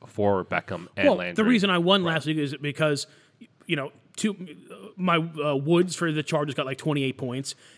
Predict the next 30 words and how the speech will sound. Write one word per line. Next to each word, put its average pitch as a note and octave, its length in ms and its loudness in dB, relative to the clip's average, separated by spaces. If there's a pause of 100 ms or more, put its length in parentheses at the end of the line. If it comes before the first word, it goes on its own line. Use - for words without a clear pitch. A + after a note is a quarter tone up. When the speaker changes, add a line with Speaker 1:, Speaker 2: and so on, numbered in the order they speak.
(100)
Speaker 2:
and D#3+ 160 0
then, D#3+ 300 2 (600)
uh, D3 440 4
I E3+ 60 4
have D3+ 180 2 (320)
Nick F3 180 4
Chubb, F3 300 4
and D#3 100 0
he F3 140 2
got E3+ 160 6
enough E3+ 180 2
points E3+ 360 -2
that D3 180 -4
basically, D#3+ 340 0
like, D3 240 -2 (220)
it - 20 -4
was F3 120 2
like E3+ 120 -2
him F#3 300 2 (100)
and E3 320 2
Beckham D3+ 240 2
got D3 300 -6
getting C#3+ 200 0
twenty C#3+ 220 0
point C3 220 -2
games. G2+ 80 0
Speaker 1:
I A2+ 40 6
had A#2+ 100 4
a E2 60 0
historical - 760 -6